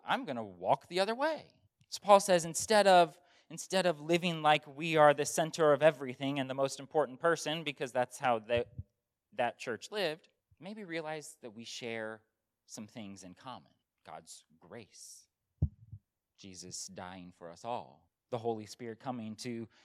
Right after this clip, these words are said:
encourage and guide and lead us, to give us these gifts that we need.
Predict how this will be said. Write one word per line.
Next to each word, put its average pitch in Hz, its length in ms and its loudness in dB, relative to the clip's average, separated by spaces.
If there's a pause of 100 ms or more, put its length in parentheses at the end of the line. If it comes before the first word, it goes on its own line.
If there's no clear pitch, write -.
(200)
encourage 117 680 6
and 113 200 -14
guide 117 560 -2
and 101 440 -14 (240)
lead 120 260 -12
us, - 580 -10 (180)
to 131 100 -18
give 127 240 -12
us 123 280 -12
these 113 260 -16
gifts - 560 -6 (600)
that 104 140 -16
we 113 120 -14
need. 110 500 -14